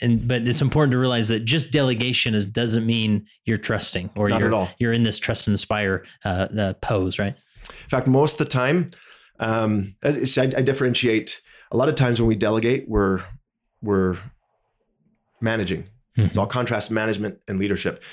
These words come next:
Speaker 2: And we need both, by the way. Mana-, and I'm a big believer in management. Um, the problem is when we,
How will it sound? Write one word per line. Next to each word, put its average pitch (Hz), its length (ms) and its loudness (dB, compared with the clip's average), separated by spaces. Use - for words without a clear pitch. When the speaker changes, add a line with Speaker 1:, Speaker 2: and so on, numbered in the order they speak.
Speaker 2:
And 104 120 0
we 110 80 2
need 113 200 2
both, 107 320 -2
by 92 120 -2
the 87 80 -2
way. 90 140 0
Mana-, 123 260 2
and 113 100 0
I'm 113 120 2
a 104 60 0
big 123 280 -2
believer 123 280 2
in 104 80 -2
management. 107 460 -2
Um, 101 380 -2
the - 80 -10
problem 143 400 0
is 104 160 0
when 117 200 0
we, 110 320 0